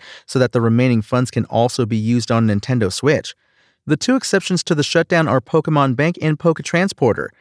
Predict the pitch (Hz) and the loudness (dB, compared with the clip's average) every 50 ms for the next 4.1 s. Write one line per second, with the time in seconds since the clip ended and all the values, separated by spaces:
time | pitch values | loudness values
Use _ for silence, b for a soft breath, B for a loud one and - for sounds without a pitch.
0 | b b b b b b b - 143 123 117 113 - - - - 151 139 131 127 | b b b b b b b 0 0 2 0 -2 -4 -2 0 2 4 4 4 4
1 | 120 120 120 120 113 110 110 107 110 120 131 113 90 - - b b b b 143 | 4 4 4 4 2 2 2 2 2 2 0 -2 -4 -6 -12 b b b b 0
2 | 139 165 165 - - - 208 214 202 185 151 156 156 160 165 156 165 156 151 139 | 2 2 0 0 -2 0 2 4 4 4 4 2 0 0 2 2 2 2 0 0
3 | - - 139 123 - - 117 - _ - 165 - - - 165 147 160 160 156 147 | 0 -2 -2 -2 -2 -4 -8 -4 _ -2 -2 -2 -2 -2 -2 0 2 2 2 2
4 | 147 143 | 2 0